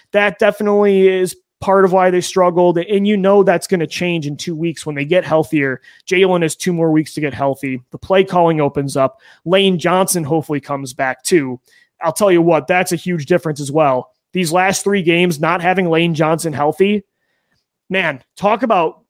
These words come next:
some of the most valuable players that aren't playing the quarterback position. Lane Johnson seems like every ti-, every year where Lane gets hurt and he goes out of the lineup, this offense does not look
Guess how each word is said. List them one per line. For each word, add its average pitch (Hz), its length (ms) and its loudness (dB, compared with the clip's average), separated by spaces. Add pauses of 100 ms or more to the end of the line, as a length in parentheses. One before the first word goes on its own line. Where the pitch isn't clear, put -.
(140)
some 214 240 -2
of 196 60 0
the 185 60 0
most 180 180 -2
valuable 156 540 0
players 151 840 -6
that 160 240 -4 (360)
aren't 185 300 -2
playing 180 320 -2
the 160 60 -6
quarterback 160 500 -4
position. 180 540 -6 (340)
Lane 208 240 0
Johnson 196 560 0
seems 185 400 -6
like 135 360 -8 (360)
every 240 320 0
ti-, 220 200 -6
every 247 280 -2
year 202 380 2
where 160 220 0
Lane 175 300 -2
gets 160 200 -8
hurt 185 360 -4 (540)
and 165 120 -6
he 202 120 0
goes 196 220 0
out 190 140 2
of 185 60 -2
the 170 60 2
lineup, 147 400 -2
this 147 180 -8
offense 165 400 -2
does 151 340 -6
not 151 260 -6
look 156 220 -6